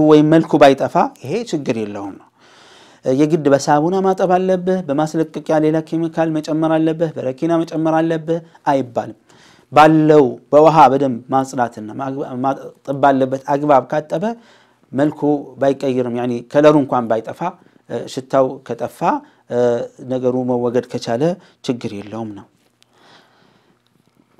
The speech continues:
ጠይብ፣ በአልግ-፣ ከአልጋው ላይ ወይም ደግሞ ከልብሱ ላይ ወይም ከ-፣ ካለበት ቦታ ላይ ነጃሳን ማስወገድ ካልቻለ፣ በተለይ በሽተኛ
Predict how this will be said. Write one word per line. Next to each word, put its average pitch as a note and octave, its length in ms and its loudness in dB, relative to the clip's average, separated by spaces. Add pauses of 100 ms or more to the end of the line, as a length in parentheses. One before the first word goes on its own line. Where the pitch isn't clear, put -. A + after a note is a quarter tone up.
ጠይብ፣ D#3 280 6 (160)
በአልግ-፣ D#3+ 440 4
ከአልጋው D3 460 6
ላይ D3 160 -2 (420)
ወይም C#3 220 2
ደግሞ C#3 240 2 (360)
ከልብሱ C#3+ 400 -4
ላይ D3 160 2 (500)
ወይም D#3 180 6
ከ-፣ D#3 320 6
ካለበት C#3+ 520 0
ቦታ C3+ 300 -4
ላይ D3 140 -10 (320)
ነጃሳን C3+ 440 0
ማስወገድ B2 440 -4
ካልቻለ፣ A2 400 -8
በተለይ D3 260 2
በሽተኛ C3+ 380 -2